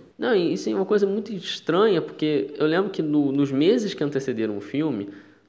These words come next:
todo dia tinha alguma fanfic no grupo. Tipo, alguém jogando uma fanfic ali,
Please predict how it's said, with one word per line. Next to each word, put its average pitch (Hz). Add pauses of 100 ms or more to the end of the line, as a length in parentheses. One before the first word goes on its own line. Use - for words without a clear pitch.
todo 240
dia 196
tinha 196
alguma 170
fanfic 180
no 175
grupo. 135
Tipo, -
alguém 127
jogando 151
uma 156
fanfic 147
ali, 131